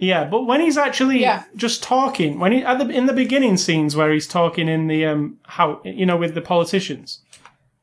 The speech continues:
Speaker 1: he's so reined in and it's so not him. I li-, I really liked it, but yeah, he does go a bit, but again, surprisingly good, 'cause I often think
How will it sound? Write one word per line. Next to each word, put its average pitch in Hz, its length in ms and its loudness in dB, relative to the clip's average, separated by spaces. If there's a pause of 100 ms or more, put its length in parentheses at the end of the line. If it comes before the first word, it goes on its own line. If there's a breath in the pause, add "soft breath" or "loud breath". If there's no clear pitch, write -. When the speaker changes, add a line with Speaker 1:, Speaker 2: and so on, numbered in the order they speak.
(340 loud breath)
Speaker 1:
he's - 140 -2
so 294 300 0
reined 233 340 2
in 240 180 2
and 156 120 0
it's 160 140 -6
so 196 180 0
not 196 280 0
him. 185 260 0
I 156 80 -2
li-, 175 60 0 (100)
I 185 40 0
really 202 220 0
liked 208 300 0
it, - 240 -10
but 156 180 -4
yeah, 180 180 2
he 151 120 -2
does 185 220 0
go 190 180 2
a 170 40 0
bit, 165 280 -6 (920)
but 175 320 -2 (520)
again, 185 480 0 (360)
surprisingly 208 680 0
good, 185 300 0 (160)
'cause 156 180 -4
I 185 200 2
often 185 380 -2
think 160 300 -2